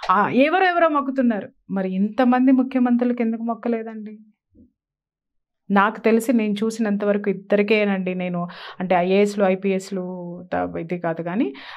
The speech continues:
ఆ పాదాక్రాంతం అవ్వడం అనేది, ఆ,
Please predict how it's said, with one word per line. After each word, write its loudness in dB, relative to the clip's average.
ఆ 2
పాదాక్రాంతం 2
అవ్వడం 2
అనేది, -2
ఆ, -2